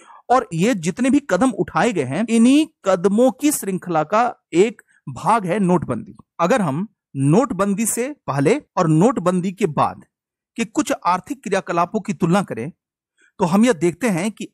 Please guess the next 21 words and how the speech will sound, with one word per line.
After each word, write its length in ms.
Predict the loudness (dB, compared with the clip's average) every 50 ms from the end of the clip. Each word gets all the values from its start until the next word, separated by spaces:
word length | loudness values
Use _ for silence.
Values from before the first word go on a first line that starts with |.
| _ -2
आईएमपीएस, 1080 | -2 -2 0 -2 -4 -8 -8 -4 -2 -2 -2 -4 -4 -4 -6 -4 -2 -4 -4 -4 -4 -6
मतलब 260 | -6 -6 -6 -8 -6 -2
इमीडिएट 500 | 0 2 2 2 2 0 0 0 -2 -6 _ _
पेमेंट 320 | -4 -2 -2 0 -2 -2 -2
सर्विस 500 | -2 -4 -2 -2 -4 -4 -6 -8 -12 -14 _ _ _ _ _ _ -20 -20 -20 -8 _
में 240 | 2 2 2 2 0 -4 _ _ -2
नोटबंदी 680 | 0 2 2 2 0 0 -2 0 0 0 0 0 -2 -2 -2 -6
के 240 | -4 -2 -2 0 -2 -4 -8 _ _ _ _ -18
बाद 400 | -6 -2 0 0 2 0 -2 -6 _ _ _ _ _ _ _ _ _ _ _
शुरुआत 400 | -8 -4 0 0 0 0 0 -2
में 180 | -2 -2 -2 -4 -8 _ _ _ _ -4
तेजी 240 | -4 -4 -2 -4 -4
आई 220 | -2 -2 -2 -2
थी, 260 | -4 -8 -14 -18 -18 _ _ _ _ _ _ _ _ _
लेकिन 360 | -2 -2 0 0 0 0 -2 -2
बाद 300 | 0 -2 -2 -2 -2 -2
में 100 | 0 0
यह 100 | 0 0
देखा 280 | 0 -2 -6 -6 -6 -8
गया 280 | -8 -6 -4 -4 -4 -4 -6 -10 _ _ _ _ _ _ _ _
कि 120 | -6 -6